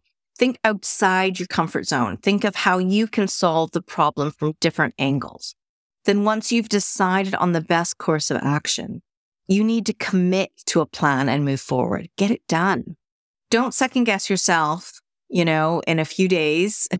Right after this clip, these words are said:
<laughs> Stick with it. It will probably take a while to see the results, so hang in there.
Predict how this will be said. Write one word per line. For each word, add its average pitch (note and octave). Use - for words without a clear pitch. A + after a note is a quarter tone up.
<laughs> -
Stick -
with G#3+
it. -
It -
will F#3+
probably F#3+
take -
a E3+
while D3+
to D3
see F3
the F3
results, E3
so E3+
hang F3
in D#3+
there. -